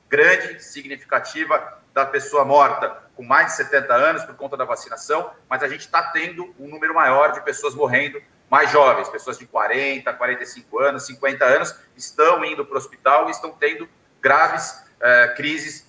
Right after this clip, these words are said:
com relação ao covid. Então, a gente tem que tomar todo o cuidado do mundo, tem que tá, continuar usando máscara, continuar falando da questão do, do distanciamento social, que é importante, evitar aglomerações, isso é o mais importante,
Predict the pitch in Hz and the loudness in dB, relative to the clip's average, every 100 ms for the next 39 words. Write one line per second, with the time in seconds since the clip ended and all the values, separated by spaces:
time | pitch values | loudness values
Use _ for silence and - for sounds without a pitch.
0 | _ 151 139 143 - 143 143 170 117 - | _ -2 0 0 0 0 0 -2 -2 -4
1 | - _ 170 175 170 - - 120 - 147 | -4 _ 0 0 0 -6 -4 -2 -4 -8
2 | 135 135 131 131 131 123 127 120 117 - | -6 -4 -2 -2 -4 -8 -4 0 0 0
3 | 104 127 156 143 - _ - 156 - - | -8 -8 -8 -12 -18 _ 2 4 4 2
4 | 139 127 - - - 127 127 120 151 135 | 4 4 2 -4 -8 -8 -4 4 4 6
5 | 139 117 127 147 139 151 135 131 - - | 2 4 6 6 4 0 -4 -6 -16 -18
6 | 127 131 113 135 147 - - - 139 123 | -18 -14 0 2 2 0 -10 -4 0 2
7 | 143 165 131 113 _ _ - 120 131 127 | 2 0 -6 -14 _ _ -4 -4 -4 -6
8 | 131 127 120 101 _ _ 123 - 139 131 | -8 -10 -14 -14 _ _ -16 -4 -4 -2
9 | 123 131 127 123 - 120 123 - 117 - | -2 -2 -6 -10 -8 -2 -2 -2 -6 -6
10 | 117 - 123 135 147 131 110 151 156 156 | -12 -6 -4 -4 -2 -2 -2 4 4 4
11 | 143 131 131 113 - 135 135 123 123 127 | 2 0 2 2 0 -4 -4 -4 -6 0
12 | 131 127 - 107 131 147 - | -2 -2 -12 -8 -2 -2 -4